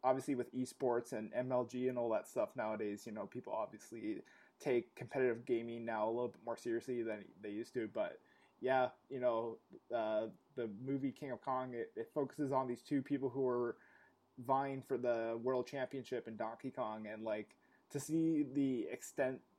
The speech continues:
that people practice, like, you know, basically just practicing in their basement on an arcade machine they have in their garage or whatever, and it's just like, kind of intense. Like, people got really into that game.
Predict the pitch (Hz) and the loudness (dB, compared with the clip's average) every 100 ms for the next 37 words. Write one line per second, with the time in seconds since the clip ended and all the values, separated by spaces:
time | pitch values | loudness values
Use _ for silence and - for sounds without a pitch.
0 | - 107 98 - - 139 127 113 - 139 | 0 2 2 -2 -8 -2 0 0 0 2
1 | 117 - 123 - 123 104 101 - _ _ | 2 2 -2 0 2 2 2 -10 _ _
2 | _ - 113 110 104 - 120 120 127 127 | _ -12 -6 -4 -4 -2 0 0 0 -2
3 | 113 113 - _ - _ _ _ _ _ | -2 -4 -8 _ -20 _ _ _ _ _
4 | _ _ - 117 - 117 135 131 120 110 | _ _ 0 0 0 -6 -4 -2 0 0
5 | 117 117 135 120 117 113 113 120 123 123 | 0 -2 -2 0 0 0 0 0 0 -2
6 | 117 117 - 117 113 117 113 117 120 117 | -4 -6 -6 -2 0 4 4 2 -2 -6
7 | 107 104 110 113 113 123 117 113 113 117 | -6 -4 -2 -2 -2 -4 -2 -2 -2 -4
8 | 120 - - - 127 113 113 _ _ _ | -4 -8 -10 -2 0 0 -2 _ _ _
9 | _ - 202 214 139 131 151 - - 151 | _ -4 -4 -4 0 0 0 -4 -2 6
10 | 190 139 107 123 120 113 113 113 98 98 | 8 8 6 4 4 2 -2 -2 -2 -4
11 | 107 110 | -8 -8